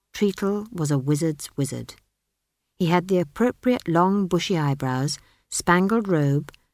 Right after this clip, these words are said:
and patriarchal beard that was only slightly spoiled by the yellow nicotine stains. Wizards are celibate, but nevertheless enjoy a good cigar.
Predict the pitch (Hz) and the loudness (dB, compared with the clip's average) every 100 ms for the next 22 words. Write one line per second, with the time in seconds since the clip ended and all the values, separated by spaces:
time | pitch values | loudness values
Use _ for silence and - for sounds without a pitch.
0 | _ 165 143 208 - - 202 180 190 156 | _ -4 0 -2 0 -2 -2 0 -2 0
1 | 170 143 127 135 - _ _ _ 185 262 | 0 0 -2 -6 -10 _ _ _ 0 2
2 | 277 285 - 240 190 147 143 - 139 131 | 2 0 -2 -2 -2 -4 -8 -4 -4 -2
3 | 139 156 156 156 180 190 180 175 - 175 | -2 0 0 0 0 2 2 -2 -4 -4
4 | 160 143 - 156 139 127 131 - _ _ | -2 -2 -2 -2 -2 -4 -8 -12 _ _
5 | _ _ _ _ _ _ 220 180 147 143 | _ _ _ _ _ _ 2 4 2 0
6 | 127 - 165 143 - - - _ _ - | -8 -4 -4 -4 -8 -16 -20 _ _ -10
7 | 123 131 131 139 180 123 - - - _ | -4 -4 -2 -2 -2 -4 -10 -14 -16 _
8 | _ - 117 123 139 127 120 135 120 - | _ -8 -6 -4 -2 -4 -4 -6 -6 -12
9 | - 135 123 104 | -8 -6 -6 -10